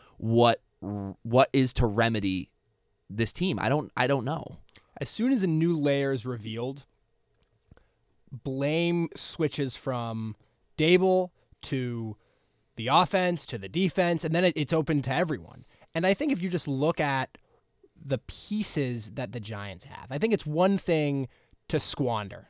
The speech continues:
Speaker 2: It's one thing to abuse, one thing to exploit, to, to misuse. It's another thing to not have. And it's another thing to be forced to not have. The Giants are forced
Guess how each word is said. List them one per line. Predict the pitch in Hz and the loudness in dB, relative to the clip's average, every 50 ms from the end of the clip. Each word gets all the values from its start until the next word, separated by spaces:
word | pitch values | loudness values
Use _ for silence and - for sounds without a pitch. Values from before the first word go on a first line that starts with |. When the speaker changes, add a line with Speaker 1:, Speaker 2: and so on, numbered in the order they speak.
| - - | -16 -10
Speaker 2:
It's | 135 131 - - | -10 -10 -8 -4
one | 143 160 165 170 | -2 0 0 2
thing | - 175 165 | 2 0 0
to | - - 156 139 | 0 0 0 0
abuse, | 120 110 117 127 127 127 127 127 113 113 | 0 -2 -4 -4 -2 -2 -2 -4 -4 -4
one | 120 135 143 147 | -2 0 0 0
thing | 135 - 143 135 135 131 | 0 0 -2 0 0 -2
to | - - 123 117 113 110 107 - _ _ _ _ - | -2 -2 -4 -2 -2 -4 -6 -10 _ _ _ _ -6
exploit, | 143 131 - - - - - 131 131 135 131 127 120 - - - | -6 -4 -4 -6 -12 -10 -6 -4 -2 0 0 0 -2 -4 -6 -6
to, | - 135 135 | -6 -6 -6
to | - - 139 139 | -4 -4 -2 0
misuse. | 135 135 143 156 151 - - 123 120 117 110 107 98 95 92 95 - - - _ _ _ _ _ _ _ _ _ _ _ _ _ _ - | 2 4 2 2 0 0 -4 -6 -6 -6 -6 -6 -8 -10 -12 -14 -16 -18 -20 _ _ _ _ _ _ _ _ _ _ _ _ _ _ -2
It's | - 170 151 - | -2 -2 0 2
another | 170 156 160 190 226 254 226 | 2 2 2 2 2 2 0
thing | - - 185 175 160 | 0 0 0 0 0
to | - 160 143 | -2 -2 -2
not | 135 120 101 - | -2 -2 -4 -6
have. | - - 101 120 117 - _ _ _ _ _ _ _ _ _ _ _ _ _ _ _ _ _ _ _ _ _ - | -8 -8 -8 -8 -8 -10 _ _ _ _ _ _ _ _ _ _ _ _ _ _ _ _ _ _ _ _ _ -4
And | 139 147 151 | -2 0 0
it's | 151 147 - | 0 0 0
another | 151 151 165 180 196 185 | 0 2 2 4 2 2
thing | - - 170 160 156 151 147 143 143 131 - _ _ _ _ _ _ _ - | 2 2 2 2 4 2 2 2 0 -2 -4 _ _ _ _ _ _ _ -12
to | - - 156 151 139 135 131 127 123 123 120 120 117 107 _ _ _ _ _ _ _ _ _ _ _ _ _ _ _ _ _ _ _ - | -4 2 4 4 4 4 2 0 0 -2 -2 -4 -4 -8 _ _ _ _ _ _ _ _ _ _ _ _ _ _ _ _ _ _ _ -6
be | - 156 | -4 -4
forced | 151 - - - 165 202 196 - - | -4 -2 0 6 6 6 6 4 -2
to | - | -8
not | 107 98 85 - | -8 -8 -8 -8
have. | - - - - - _ _ _ _ _ _ _ _ _ | -12 -14 -14 -16 -20 _ _ _ _ _ _ _ _ _
The | - 156 | -2 -2
Giants | 147 143 185 185 233 269 262 220 | 2 2 2 4 4 2 2 2
are | 180 | 0
forced | - - - - - 170 180 170 131 - - - - | -2 -4 -12 -6 0 0 0 0 0 -4 -10 -14 -18